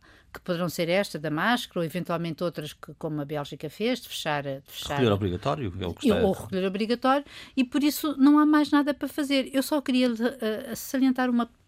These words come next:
Speaker 1: coisa que eu achei ontem interessante, porque o governo sabe e tem avisado que confinamento geral não, por causa dos efeitos da economia, é que ontem estava a ouvir, eh, Sacalarides dizer que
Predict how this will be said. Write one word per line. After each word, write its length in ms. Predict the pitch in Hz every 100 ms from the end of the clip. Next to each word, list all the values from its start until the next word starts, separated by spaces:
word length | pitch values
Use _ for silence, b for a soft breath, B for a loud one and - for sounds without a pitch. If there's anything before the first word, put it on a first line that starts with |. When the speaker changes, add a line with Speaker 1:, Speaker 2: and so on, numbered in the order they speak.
| _
Speaker 1:
coisa 380 | - 185 165 170
que 140 | - 226
eu 60 |
achei 300 | 220 - 220
ontem 320 | 185 175 190
interessante, 560 | 196 - - 156 143 - -
porque 220 | - 185
o 20 |
governo 400 | 151 165 196 185
sabe 360 | 156 - 151 143 - B B
e 80 | 180
tem 320 | - 185 185
avisado 600 | 165 151 147 156 180 160 -
que 80 | -
confinamento 580 | 208 196 196 190 190 -
geral 280 | 180 175
não, 300 | 170 165 156
por 160 | 143 160
causa 260 | 160 151 151
dos 160 | 147
efeitos 340 | 156 - 147 151
da 80 |
economia, 640 | 147 156 147 143 139 139 151 B B B B B
é 100 | 208
que 300 | - - 214 - B B
ontem 300 | 208 196 214
estava 380 | - 214 208
a 20 | 208
ouvir, 400 | 190 202 185 160
eh, 600 | 156 262 214 180 170 165
Sacalarides 760 | - 180 190 185 170 156 175
dizer 460 | 165 185 151 170 175
que 380 | - - 185